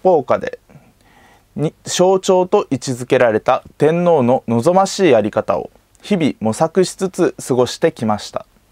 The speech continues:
伝統の継承者として、これを守り続ける責任に深く思いをいたし、さらに日々新たになる日本と世界の中にあって、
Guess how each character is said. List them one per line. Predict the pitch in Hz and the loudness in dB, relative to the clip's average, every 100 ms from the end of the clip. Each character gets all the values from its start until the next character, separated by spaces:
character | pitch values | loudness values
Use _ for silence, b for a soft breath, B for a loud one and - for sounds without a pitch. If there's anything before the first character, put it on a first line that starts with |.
| _ _ _ _ _ _ _ B B B B - | _ _ _ _ _ _ _ B B B B 0
伝 | 151 165 160 | 2 2 2
統 | 147 143 | 2 2
の | 135 - | 0 0
継 | 165 170 | 0 0
承 | 160 170 | 2 0
者 | 139 110 | 0 -2
と | 87 | -6
し | 90 | -10
て、 | - - _ _ _ _ - | -10 -12 _ _ _ _ -6
こ | 139 | 0
れ | 147 | 2
を | 135 | 2
守 | 117 120 156 190 | 2 2 2 0
り | |
続 | 185 180 180 | -2 -2 -2
け | 180 151 | 2 0
る | |
責 | 113 113 - | 0 -6 -4
任 | 110 107 104 | -2 -2 -2
に | 107 - | -6 -10
深 | - - 185 | -6 -2 -2
く | - 117 | -2 0
思 | 110 131 156 | 0 2 2
い | 120 | 2
を | 117 113 | 2 0
い | 107 | -4
た | 107 | -6
し、 | - - - _ b b b b b | -6 -14 -18 _ b b b b b
さ | - 170 | -2 2
ら | 143 | 2
に | 113 101 _ b b b | 0 -4 _ b b b
日 | - 196 | -6 -2
々 | 156 - | 0 -2
新 | - 202 208 | 0 2 2
た | - 143 | 2 0
に | 117 | 2
な | 113 117 | 2 2
る | 107 - | 0 -2
日 | 110 123 | -4 0
本 | 190 185 143 | 2 0 -2
と | - - - | -4 -6 -4
世 | - 175 | -2 0
界 | 175 135 | 0 0
の | 107 | 0
中 | 104 117 - 151 | 0 -2 0 0
に | 110 | 0
あ | 98 | -2
っ | |
て、 | - _ - | -6 _ -12